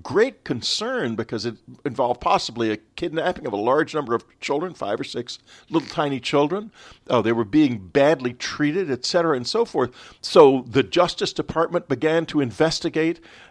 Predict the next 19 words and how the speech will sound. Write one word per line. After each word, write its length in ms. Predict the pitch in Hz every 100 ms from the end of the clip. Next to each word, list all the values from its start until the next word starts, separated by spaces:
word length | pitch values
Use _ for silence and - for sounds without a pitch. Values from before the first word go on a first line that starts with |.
| _ -
and 160 | 143 131
suddenly 520 | - 233 208 147 165
the 120 | 151
Central 420 | - 190 180 180
Intelligence 640 | 175 - 202 220 147 120 -
Agency 640 | 123 110 123 - 147 131 _ _
swooped 560 | - - - 196 196 -
in 140 | 190
and 120 | 175 156
said, 260 | - 156 - _ _ _ -
"It's 180 | -
a 60 | 147
national 540 | 139 156 170 - 160
security 640 | 147 - - - 131 113 110
matter, 380 | 107 104 101 98
we'll 260 | 98 110
take 380 | 104 - 117 101
over." 420 | - 117 101 - - _ _ _ _ _ _ -
And, 480 | 131 117 113 107